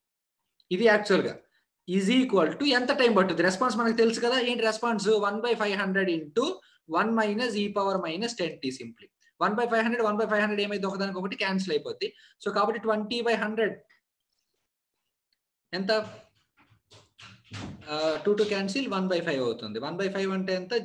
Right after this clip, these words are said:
జీరో పాయింట్ టూ actually. ఆ, జీరో పాయింట్ టూ is equal to one minus e power minus ten t. So దాని నుంచి e power minus ten t is equal to ఎంత అవుతుంది? వన్ minus జీరో పాయింట్ టూ అంటే ఎంత? జీరో పాయింట్ ఎయిట్. So కాబట్టి t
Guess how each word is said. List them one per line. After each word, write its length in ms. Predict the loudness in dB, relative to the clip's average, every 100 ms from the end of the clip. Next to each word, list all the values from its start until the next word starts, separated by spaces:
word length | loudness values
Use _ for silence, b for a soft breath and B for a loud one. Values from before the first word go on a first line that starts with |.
| -6 _ _ _
జీరో 300 | -8 -2 0 -2 -4
పాయింట్ 280 | -6 -4 -4
టూ 80 | -4 -6 -8
actually. 300 | -14 -12 -16 -14 -12
ఆ, 40 | -6
జీరో 180 | -2 -2 -2
పాయింట్ 220 | -6 -6 -4
టూ 60 | 0 0
is 120 | 0 -4
equal 240 | -4 -4 -2 -4
to 60 | -6 B B -6
one 100 | -2 -2
minus 280 | -4 -6 -4
e 40 | -4 -4
power 160 | -4 -4
minus 260 | -6 -8 -6 -6
ten 120 | -8 -12
t. 100 | -20 _
So 60 | -8 -6
దాని 120 | -4
నుంచి 140 | -4 -4
e 40 | -2
power 160 | 0 0 0
minus 220 | -6 -6 -6
ten 120 | -6 -6
t 80 | -4
is 80 | -4
equal 200 | -2 -2 -4
to 60 | -6
ఎంత 100 | -4
అవుతుంది? 240 | -6 -6 -6 -4
వన్ 120 | -2 -2
minus 180 | -4 -2
జీరో 140 | -2 -2
పాయింట్ 180 | -4 -4
టూ 40 | -6
అంటే 140 | -6 -8
ఎంత? 100 | -6 -6
జీరో 160 | -2 -4 -4
పాయింట్ 200 | -8 -8
ఎయిట్. 180 | -8 -8 -12 b b -8
So 60 | -4 0
కాబట్టి 260 | 0 -2
t 60 | -4